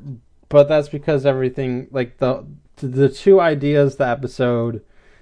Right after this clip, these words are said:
is based around are completely shallow and just don't have anything.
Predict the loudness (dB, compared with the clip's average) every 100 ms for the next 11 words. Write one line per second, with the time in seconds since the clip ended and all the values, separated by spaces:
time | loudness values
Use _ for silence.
0 | _ -16 -8 0 0 0 -2 -2 -2 -4
1 | -6 -8 -10 -8 -6 -8 -8 -6 -6 -6
2 | -8 -8 -10 -8 -2 0 2 2 0 -2
3 | -6 -8 -10 -12 -20 -4 -2 0 -2 -8
4 | -6 -2 -2 -2 -4 -4 -6 -12 -20 -20
5 | -20